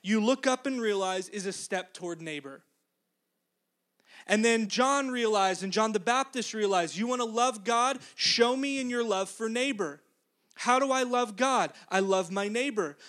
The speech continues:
made in God's image. I show the dignity of God's creation,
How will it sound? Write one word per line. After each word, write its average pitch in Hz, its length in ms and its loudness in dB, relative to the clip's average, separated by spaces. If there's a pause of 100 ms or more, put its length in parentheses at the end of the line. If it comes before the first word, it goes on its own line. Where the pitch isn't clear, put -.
made 190 340 2
in 208 120 0
God's 208 340 0
image. 254 360 -2 (200)
I 196 100 2
show 208 240 4
the 202 140 4
dignity 233 640 0
of 202 140 -4
God's 196 300 0
creation, 233 640 -2